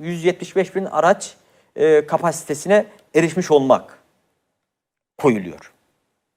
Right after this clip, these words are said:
Eyvallah. Şimdi bu ölçek ekonomisinde bunlar düşük rakamlar. İki bin otuz iki için her ne kadar yüz yetmiş beş bin bile olsa bizim şu anda bu işi yürütenlerin şunu demesi lazım. Bizim iki bin yirmi beş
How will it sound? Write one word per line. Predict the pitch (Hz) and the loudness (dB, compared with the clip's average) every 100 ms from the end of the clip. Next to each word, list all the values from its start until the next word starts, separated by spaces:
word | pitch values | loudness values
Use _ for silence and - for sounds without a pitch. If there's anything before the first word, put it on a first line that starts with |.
| _ _ _ _ | _ _ _ _
Eyvallah. | 202 226 104 82 - _ - - - | 4 6 0 -2 -18 _ -20 -20 -18
Şimdi | - 233 214 | -6 -4 -2
bu | 233 320 - - | -2 -4 -6 -2
ölçek | 180 185 285 | -2 0 2
ekonomisinde | 214 190 180 156 185 247 208 | 2 2 -4 -6 -6 -6 -2
bunlar | 175 196 | 0 0
düşük | 139 - 120 | 0 -10 -12
rakamlar. | 95 82 82 - _ _ _ | -12 -14 -16 -20 _ _ _
İki | - 170 | -12 -4
bin | 170 | -4
otuz | 151 151 | -4 -8
iki | 160 170 | -8 -8
için | 143 131 117 87 107 | -6 -6 -8 -8 -4
her | 160 | -2
ne | 147 | 0
kadar | 135 131 156 - - _ _ | 2 2 2 -2 -20 _ _
yüz | 147 135 | -10 -2
yetmiş | 135 - - | -2 -2 -6
beş | 156 151 | -6 -6
bin | 117 107 | -8 -6
bile | 101 | -6
olsa | 95 - 160 - 113 | -6 -4 -4 -6 -14
bizim | 147 147 147 226 _ _ _ | -10 -6 -6 -8 _ _ _
şu | - - | -14 0
anda | 165 135 117 113 117 | 2 4 2 0 -2
bu | 165 | -8
işi | 123 127 | -8 -8
yürütenlerin | 135 - 151 131 104 156 | -6 -6 -6 -4 -4 -4
şunu | 202 156 151 | -6 -8 -6
demesi | 120 107 107 | -4 -6 -6
lazım. | 101 101 147 135 | -6 -6 -8 -12
Bizim | 143 135 | -10 -12
iki | - 139 | -12 -8
bin | |
yirmi | 131 127 | -6 -2
beş | 139 139 | -2 -2